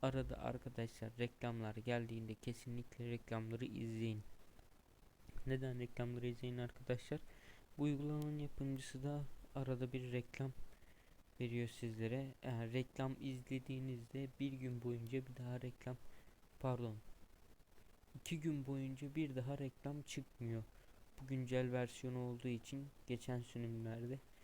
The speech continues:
bir gün boyunca reklam çıkmıyordu. Şimdi iki gün boyunca reklam çıkmıyor, haberinize.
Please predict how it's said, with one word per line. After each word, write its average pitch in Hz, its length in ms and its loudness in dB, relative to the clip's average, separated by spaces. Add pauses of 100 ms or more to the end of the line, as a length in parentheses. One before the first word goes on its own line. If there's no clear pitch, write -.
(440)
bir 131 100 6
gün 123 260 2
boyunca 113 320 2
reklam 113 360 -2
çıkmıyordu. 117 440 -4
Şimdi 123 360 -2
iki 131 280 -4
gün 120 180 2
boyunca 117 380 2
reklam 127 360 -2
çıkmıyor, 123 580 -2
haberinize. 117 640 2